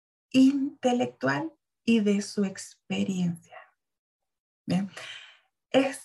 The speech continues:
a esto nosotros le denominamos específicamente en una variable específica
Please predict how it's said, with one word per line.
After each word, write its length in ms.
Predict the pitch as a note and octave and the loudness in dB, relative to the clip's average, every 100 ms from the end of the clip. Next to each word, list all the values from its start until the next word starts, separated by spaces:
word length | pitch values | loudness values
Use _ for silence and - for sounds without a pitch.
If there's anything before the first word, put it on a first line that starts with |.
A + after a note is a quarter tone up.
| - | 0
a 200 | G#3+ B3 | 2 2
esto 360 | B3 - C#4 | 0 -4 0
nosotros 680 | A3 G#3+ G#3+ G#3+ A#3 B3 - | 4 2 2 -4 -2 -2 -4
le 260 | G#3 G#3 G#3 | 0 2 4
denominamos 600 | G#3+ G#3+ G#3 G3 G3 A3 | 4 4 2 0 0 -2
específicamente 680 | A#3 G#3 G3+ G#3 A3 G#3 G#3 | -4 -8 -10 -4 0 2 2
en 80 | G3+ | 2
una 160 | G#3 | 2
variable 580 | G#3+ F#3+ G#3 B3 D#4+ A#3+ | 2 0 0 0 -2 -4
específica 840 | G3 F#3+ F3+ F#3 F3 E3+ G#3+ A#3 | -6 -10 -10 -8 -8 -4 -2 -2